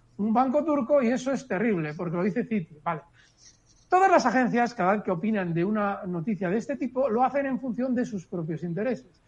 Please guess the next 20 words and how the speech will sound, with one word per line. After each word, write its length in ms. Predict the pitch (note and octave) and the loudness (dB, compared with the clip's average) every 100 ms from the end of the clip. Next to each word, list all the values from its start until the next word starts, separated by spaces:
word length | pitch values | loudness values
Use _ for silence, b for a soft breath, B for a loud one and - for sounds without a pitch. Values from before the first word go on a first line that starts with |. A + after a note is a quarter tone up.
| b _ | b _
Si 200 | - G#3 | -4 -2
Citi 360 | C#4+ C#4 G3+ E3 | -2 -2 -4 -4
quiere 240 | G3+ G#3 | 0 0
vender 300 | A#3 A#3+ B3 | 2 0 -2
títulos 320 | C4 B3+ G3 | -4 -2 -2
del 100 | F3 | 0
B 100 | F3 | 0
B 60 | A3 | 0
V 240 | C4 F#3+ | -2 -4
porque 240 | D3+ D#3 E3+ | -4 -6 -4
tiene 180 | A3 | -2
muchos, 380 | B3+ C#4 C#4 C#4+ b b _ | -2 -2 -4 -4 b b _
nos 220 | G#3+ F4 F4 | 0 2 4
dirá 260 | C4+ B3+ | 4 2
que 100 | B3+ | 2
la 100 | A3 | 0
operación 400 | F3 F3 D#3+ E3+ | 0 -2 -4 -6
es 120 | C#3+ | -6
una 120 | D#3 C#3+ | -8 -8
maravilla. 540 | C#3 D3 B3+ G3 | -8 -4 0 -2